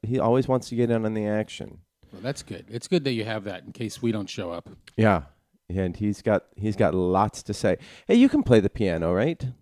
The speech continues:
Speaker 2: Yes, I can play the piano. Not right now because there actually isn't one here.
Speaker 1: Uh, well, uh, then I guess you can't.
Speaker 2: That's right. I can't play the piano.
Speaker 1: I, <laughs> I win that one.
Speaker 2: You do.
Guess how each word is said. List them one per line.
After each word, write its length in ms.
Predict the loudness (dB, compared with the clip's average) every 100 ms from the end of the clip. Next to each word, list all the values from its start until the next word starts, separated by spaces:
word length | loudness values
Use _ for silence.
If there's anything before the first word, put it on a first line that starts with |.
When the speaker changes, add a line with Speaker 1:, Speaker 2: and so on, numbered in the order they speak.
| _
Speaker 2:
Yes, 240 | -2 0 2
I 100 | 0
can 260 | 0 -2
play 220 | 0 0
the 100 | 0
piano. 420 | -2 -2 0 0 2
Not 200 | 4 4
right 160 | 4
now 240 | 4 4 4
because 380 | 0 -2 -4 -6 _ -20 _ 0
there 100 | 0
actually 300 | 0 -2 2
isn't 240 | 2 0
one 220 | -2 -4 -2
here. 340 | -2 -2 -8 _ -2
Speaker 1:
Uh, 100 | 0
well, 340 | 0 -2 -6 -12 _ -14
uh, 120 | -12
then 180 | -8 -6
I 40 | -4
guess 220 | -6 -8
you 60 |
can't. 440 | -8 -8 -8 -10 -20 _ _ _ -4
Speaker 2:
That's 180 | 4 8
right. 160 | 8
I 60 | 6
can't 260 | 4 4 4
play 120 | 2
the 80 | 2
piano. 680 | -2 -2 -4 -4 -2 -4 -6
Speaker 1:
I, 140 | -16 -16 -6
<laughs> 100 | 2
I 40 |
win 300 | 4 6 4
that 240 | 6 4 2
one. 340 | -4 -6 -2
Speaker 2:
You 60 | 4
do. 340 | 8 8 8